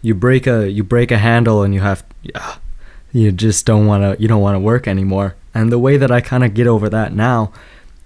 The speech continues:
is, and obviously in pottery, you, you're not just working on one pot at a, you know, at a time, but I've started having multiple knives and projects on the go at once. So when something breaks and I really don't feel motivated to work on it,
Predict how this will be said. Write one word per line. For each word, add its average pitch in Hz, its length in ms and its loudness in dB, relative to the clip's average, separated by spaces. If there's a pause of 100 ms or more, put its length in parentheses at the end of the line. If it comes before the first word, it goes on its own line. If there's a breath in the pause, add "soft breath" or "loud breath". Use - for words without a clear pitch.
(100)
is, 104 420 -2
and 113 160 -2
obviously 110 420 -4
in 101 120 0
pottery, 117 440 2
you, 98 340 -4
you're 101 180 -2
not 104 180 2
just 98 160 -6
working 107 280 0
on 98 180 0
one 98 200 -2
pot 101 260 0
at 95 120 -2
a, 90 80 -8 (420)
you 92 120 -6
know, 95 200 -4 (500 soft breath)
at 98 120 -2
a 95 80 0
time, 107 360 0
but 98 200 -4 (300)
I've 107 160 -4
started 120 300 0
having 113 320 2
multiple 117 500 2
knives 120 540 0
and 107 160 -4
projects 113 520 -2
on 110 140 0
the 110 80 0
go 104 220 0
at 98 80 -4
once. 117 440 -2 (300 loud breath)
So - 160 -2
when 104 220 2
something 131 400 0
breaks 127 440 0
and 104 140 -4
I 98 60 0
really 117 340 2
don't 113 300 0
feel 123 180 0
motivated 110 540 0
to - 80 -4
work 107 280 -2
on 147 160 2
it, 175 140 -6